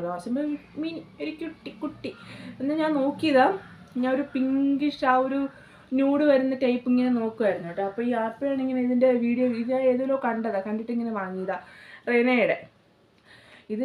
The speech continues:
ഏകദേശം കഴിഞ്ഞു കേട്ടോ, കഴിഞ്ഞതല്ലായിരുന്നു, ഇത് ഏകദേശം കഴിയാറായി. റെനയുടെ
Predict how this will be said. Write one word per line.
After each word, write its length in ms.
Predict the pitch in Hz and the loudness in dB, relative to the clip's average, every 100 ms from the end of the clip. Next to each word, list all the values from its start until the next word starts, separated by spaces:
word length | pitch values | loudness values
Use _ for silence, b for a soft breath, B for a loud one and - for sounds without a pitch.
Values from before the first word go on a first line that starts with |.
| 240 | 0
ഏകദേശം 360 | 220 208 202 214 170 | 0 -2 -4 -8 -8
കഴിഞ്ഞു 280 | 151 165 160 | -10 -10 -12
കേട്ടോ, 140 | 175 175 | -12 -8
കഴിഞ്ഞതല്ലായിരുന്നു, 800 | 190 208 254 254 214 202 220 240 240 233 226 _ _ _ _ _ b b b b - 226 | -6 -4 -4 -4 -4 -4 -4 -4 -4 -6 -10 _ _ _ _ _ b b b b -10 -4
ഇത് 100 | 277 254 | 0 0
ഏകദേശം 440 | 233 247 247 254 - _ _ - 214 | 0 -2 -2 -6 -10 _ _ -12 -6
കഴിയാറായി. 540 | 208 214 208 185 214 285 - 226 | -2 -2 -2 -2 -4 -8 -10 -6
റെനയുടെ 400 | 226 240 233 | -4 -2 -2